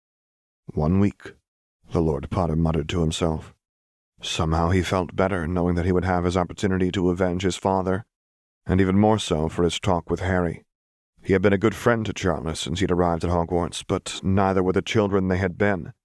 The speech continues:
They were men now, and though Harry had been acting like a man for years now, it was Charles's turn to follow suit. There was no father to protect him from the end of the world, and in the man's absence, Charles would need to confront it.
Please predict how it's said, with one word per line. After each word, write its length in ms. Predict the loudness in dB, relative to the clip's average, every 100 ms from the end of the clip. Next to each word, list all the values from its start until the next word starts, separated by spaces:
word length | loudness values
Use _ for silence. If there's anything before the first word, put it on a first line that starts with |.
| _ _ _ _ _ _ _ -4
They 120 | 0
were 120 | 2 4
men 320 | 2 0 -2
now, 280 | -6 -6 -12
and 220 | -12 -12 -6
though 180 | -2 -2
Harry 320 | -2 0 0
had 100 | 0
been 140 | 0
acting 280 | 0 -2 -2
like 120 | -2
a 60 | 0
man 260 | 0 0 0
for 140 | -2
years 320 | 2 2 2
now, 260 | 0 0 0 -6 -20 _ _ _
it 100 | 0
was 160 | 0 0
Charles's 520 | 0 0 0 -2 -4
turn 280 | -2 -2 -2
to 80 |
follow 300 | 0 0 2
suit. 480 | 0 0 -2 -2 -12 _ _ _ _ _ _ _ _ _ _
There 120 | 0 2
was 100 | 4
no 120 | 0
father 360 | 2 2 2
to 100 | 0
protect 380 | -2 -2 -2 -2
him 100 | -2
from 200 | 0 2
the 100 | 2
end 80 | 2
of 80 | 2
the 100 | 2
world, 440 | 4 4 4 0 -6 -20 -20 _ _ _
and 160 | -2 0
in 80 |
the 60 | 2
man's 340 | 2 2 2
absence, 720 | 2 0 -2 -4 -4 -6 -10 -10
Charles 440 | -4 0 2 0 0
would 100 | 0
need 160 | 2
to 80 | 0
confront 480 | 0 -2 -2 -2 -4
it. 200 | -10 -12